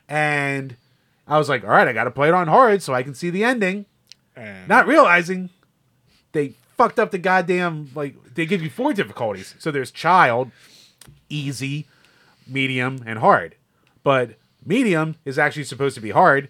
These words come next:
Speaker 1: Hard is very hard, and easy was supposed to be medium. And I could have just seen the difficulty, the ending on that. Nope. Played on goddamn hard and got my ass kicked all over again. Wasted way more goddamn time than I was expecting to.
Speaker 2: So, Jim, here's my question.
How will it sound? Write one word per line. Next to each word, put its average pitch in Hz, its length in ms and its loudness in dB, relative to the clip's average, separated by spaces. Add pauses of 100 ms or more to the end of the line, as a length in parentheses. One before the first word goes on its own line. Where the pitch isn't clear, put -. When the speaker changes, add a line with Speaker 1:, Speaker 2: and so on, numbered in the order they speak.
(140)
Speaker 1:
Hard 175 300 2
is 110 140 -6
very 143 380 0
hard, 117 420 -4
and 123 140 -12
easy 180 260 -4
was 143 100 -4
supposed 147 220 -4
to 175 60 -8
be 180 40 -8
medium. 185 520 -4
And 127 80 -4
I 139 40 0
could 165 140 0
have 156 80 -2
just 143 180 -6
seen 165 140 -6
the 156 60 -6
difficulty, 165 500 -2 (100)
the 160 120 -4
ending 180 180 -2
on 175 140 -2
that. 185 260 0 (160)
Nope. 302 340 6 (400)
Played 220 180 6
on 208 160 2
goddamn 202 420 2
hard 220 180 4
and 180 100 0
got 185 140 2
my 175 120 0
ass 220 200 -4
kicked - 260 -6
all 143 160 2
over 110 220 -2
again. 95 340 -14 (540)
Wasted 151 300 -2
way 220 140 6
more 196 180 4
goddamn 143 480 0
time 131 240 0
than 127 80 -2
I 117 80 0
was 110 80 -4
expecting 104 460 -6
to. 85 240 -10 (720)
Speaker 2:
So, 143 640 2
Jim, 135 320 -2
here's 156 300 0
my 147 200 -2
question. 101 580 -8